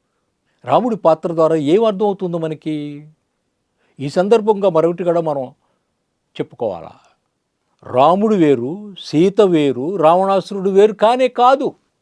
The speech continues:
రామో విగ్రహ ధర్మః.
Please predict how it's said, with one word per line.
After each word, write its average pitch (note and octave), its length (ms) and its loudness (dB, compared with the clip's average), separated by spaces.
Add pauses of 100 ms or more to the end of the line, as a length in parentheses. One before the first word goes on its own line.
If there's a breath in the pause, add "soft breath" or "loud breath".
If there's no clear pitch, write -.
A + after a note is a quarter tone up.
(600)
రామో E3 720 2 (200)
విగ్రహ F3 640 4
ధర్మః. D3 640 -4